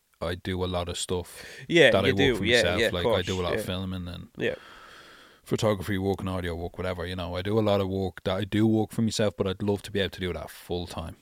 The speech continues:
Speaker 2: Yeah,
Speaker 1: I'd love
Speaker 2: yeah.
Speaker 1: to be able to just be responsible for me. Like, I, I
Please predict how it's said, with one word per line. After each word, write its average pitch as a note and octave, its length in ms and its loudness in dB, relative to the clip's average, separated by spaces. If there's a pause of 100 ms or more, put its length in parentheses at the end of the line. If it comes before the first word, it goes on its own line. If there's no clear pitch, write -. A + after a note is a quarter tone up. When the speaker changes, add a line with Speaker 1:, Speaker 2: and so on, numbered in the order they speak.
(140)
Speaker 2:
Yeah, A#2 180 4
Speaker 1:
I'd G2+ 80 2
love G#2+ 120 4
Speaker 2:
yeah. A2 60 2
Speaker 1:
to G#2+ 60 2
be G#2 40 2
able G#2 120 2
to G2+ 80 -10
just - 240 -8 (680)
be G#2 120 0
responsible F#2 480 -4
for - 120 -10
me. F2+ 380 -4
Like, E2+ 260 -6
I, E2+ 100 -4
I - 180 -8